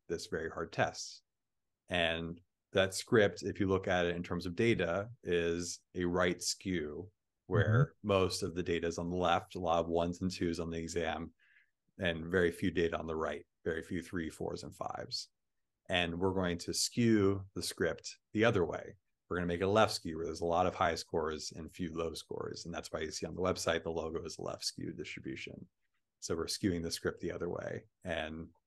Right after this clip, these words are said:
Speaker 1: that became our motto. I started putting it at the top right-hand corner of all of our class handouts. Um, it doesn't look as well designed as it does now, <laughs> but I still have that. And, um, students bought in, and, and we were all about skewing the script.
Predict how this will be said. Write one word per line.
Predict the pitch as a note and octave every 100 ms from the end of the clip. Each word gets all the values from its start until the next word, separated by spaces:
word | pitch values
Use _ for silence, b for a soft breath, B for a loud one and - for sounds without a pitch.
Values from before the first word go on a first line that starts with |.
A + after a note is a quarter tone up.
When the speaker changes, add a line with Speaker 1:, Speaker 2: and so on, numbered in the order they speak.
| _ _ -
Speaker 1:
that | E2+
became | F#2 F2+ F#2+
our | F#2+
motto. | F#2 F#2+ G2 G2 F#2+ G2
I | F2+
started | - F#2+ F2 -
putting | F#2+ F#2
it | F#2+ F#2
at | F#2
the | F2
top | - F#2 F#2
right-hand | F#2+ F2+ F#2
corner | - F#2 F#2
of | F2
all | F2 F2+
of |
our | F#2 F2+ F#2
class | - F2+ F2
handouts. | - F2+ F#2 F#2+ F#2+ F#2+ - B B B -
Um, | E2+ D#2+ D#2+
it | E2+
doesn't | F#2 F2 F2
look | F2
as | F2+
well | F2+ E2+
designed | F2 F2+ E2+ E2+ F2
as | E2+
it | F2+
does | E2+ E2+
now, | F2 E2+ F2 F#2 -
<laughs> | B2 -
but | G#2 F2+
I | F2
still | - - G2
have | E2+
that. | E2+ F2+ F2+ - B B B B
And, | F2 E2+ D#2+ E2 D#2+ -
um, | F2 D#2+ D#2 D#2
students | - F2 E2+
bought | E2+ E2
in, | F2+ D#2+ E2
and, | D#2+ D#2 D#2+ F2
and | E2+
we |
were | D#2+ E2
all | E2
about | E2 E2 D2+
skewing | - - D#2+ D#2
the | D2+
script. | - F2 D#2 -